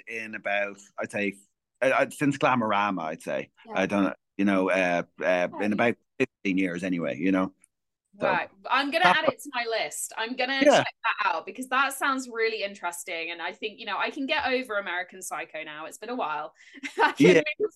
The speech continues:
Speaker 2: forward from that. Uh, I will, I'm never gonna watch the film. It's never gonna
Speaker 1: Yeah.
Speaker 2: happen. <laughs>
Speaker 1: Yeah. <laughs>
Speaker 2: I think I'm a wimp.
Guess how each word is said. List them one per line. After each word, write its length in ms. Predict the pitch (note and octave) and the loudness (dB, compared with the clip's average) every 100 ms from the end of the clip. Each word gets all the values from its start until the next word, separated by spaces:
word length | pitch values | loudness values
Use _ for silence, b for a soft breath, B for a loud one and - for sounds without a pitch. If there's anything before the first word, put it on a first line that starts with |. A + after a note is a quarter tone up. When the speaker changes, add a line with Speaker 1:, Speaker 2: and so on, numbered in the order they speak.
| - | 4
Speaker 2:
forward 400 | C4+ B3+ A#3+ A#3 | 6 6 4 0
from 360 | - A3+ B3 | 0 0 0
that. 300 | A#3 F#3 F3 - b b - | -4 -4 -6 -10 b b 0
Uh, 220 | F#3+ F#3 | 2 2
I 120 | G3 | 2
will, 240 | G#3 G#3+ G#3+ | 0 -6 -6
I'm 220 | G3+ G#3 F#3+ G3 | -6 -6 -8 -18
never 280 | A3 B3 B3+ | -4 -2 -2
gonna 160 | A#3+ G#3+ | -4 -4
watch 260 | G3+ - | -6 -6
the 80 | G3 | -14
film. 340 | G3 D3+ D3+ E3 b b - | -12 -12 -12 -18 b b -10
It's 200 | G3 - | -10 -6
never 180 | G3 F#3+ | -8 -2
gonna 160 | A#3+ | -2
Speaker 1:
Yeah. 80 | E3 | -2
Speaker 2:
happen. 760 | - F3 F3 C4 - - - - - - | -8 -12 -10 -12 -14 -4 0 2 0 2
<laughs> 160 | E3 G#3 | 4 4
Speaker 1:
Yeah. 140 | E3+ D3+ - | 4 2 -2
<laughs> 280 | - - - _ _ | -2 -2 -4 _ _
Speaker 2:
I 60 | - | -8
think 140 | D#4 | -2
I'm 120 | D#4+ D4 | -2 -2
a 100 | C#4+ | -2
wimp. 280 | G3+ F#3 | -4 -6